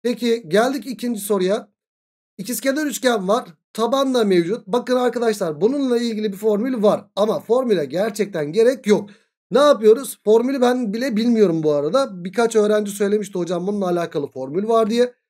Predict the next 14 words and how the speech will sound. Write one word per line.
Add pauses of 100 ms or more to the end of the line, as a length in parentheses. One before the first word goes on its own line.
(260)
Ama
gerçekten
gerek
yok.
Çünkü (280)
ikizkenar
üçgen (240)
taban
mevcut
mu? (180)
Evet,
taban
mevcut
hocam.